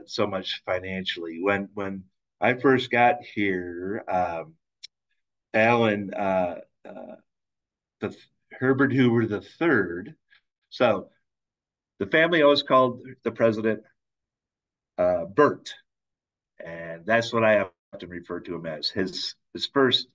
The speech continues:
son was Herbert Hoover Junior, was always referred to by the family as Herbert, and then his first male grandson was known as Herbert Hoover the third. He told me they ran out of nicknames for Herbert, so they called him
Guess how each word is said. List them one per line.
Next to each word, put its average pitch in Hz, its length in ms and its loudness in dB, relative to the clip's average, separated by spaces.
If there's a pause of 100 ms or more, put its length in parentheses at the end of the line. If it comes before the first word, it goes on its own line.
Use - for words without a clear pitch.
(540)
son 139 440 2
was 98 160 -2
Herbert 110 320 0
Hoover 95 280 -4
Junior, 131 760 0 (400)
was 101 220 -6
always 110 340 4
referred 107 440 -4
to 110 100 -4
by 98 160 -2
the 95 80 -4
family 92 400 -6
as 85 180 -8
Herbert, 120 540 0 (480)
and 113 160 2
then 123 80 2
his 117 160 -2
first 147 320 -2
male 127 300 2
grandson 104 920 -4
was 90 160 -6
known 98 260 -2
as 92 140 -4
Herbert 101 300 0
Hoover 90 240 -4
the 90 200 -12
third. 147 440 4 (520)
He 156 200 4
told 143 260 4
me 131 120 2
they 113 160 2
ran 120 260 0
out 117 120 0
of 107 120 -4
nicknames 117 520 -4
for 101 180 -8
Herbert, 127 420 2
so 107 260 -4
they 104 160 -6
called 107 300 0
him 98 100 -10